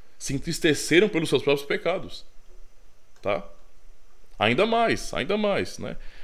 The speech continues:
É, João oito, verso trinta e nove a quarenta e sete. Vamos observar como é que Cristo falou com os líderes judaicos. Observe, olha. Responderam, responderam e disseram-lhe, os judeus falam a Jesus Cristo, né?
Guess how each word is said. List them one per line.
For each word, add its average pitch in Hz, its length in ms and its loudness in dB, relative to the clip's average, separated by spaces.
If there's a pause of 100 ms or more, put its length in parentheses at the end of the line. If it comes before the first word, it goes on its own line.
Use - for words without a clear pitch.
(200)
É, - 240 4
João 120 560 8
oito, 139 380 8
verso 123 240 6
trinta 131 220 0
e 113 40 6
nove 143 300 6
a 143 60 4
quarenta 143 280 2
e 143 60 6
sete. 101 340 4
Vamos 165 220 2
observar 160 380 8
como 147 120 4
é 160 60 4
que 185 80 2
Cristo 160 260 -2
falou 135 600 6 (480)
com 127 320 6 (320)
os 104 140 0
líderes 120 280 4
judaicos. 104 600 4 (360)
Observe, 92 420 4
olha. 90 180 2 (540)
Responderam, 170 800 10 (300)
responderam 147 720 10
e 139 80 4
disseram-lhe, 107 580 4 (920)
os 104 160 -2
judeus 101 300 2
falam 98 220 2
a 95 40 2
Jesus 95 280 0
Cristo, - 400 -8
né? 92 140 -8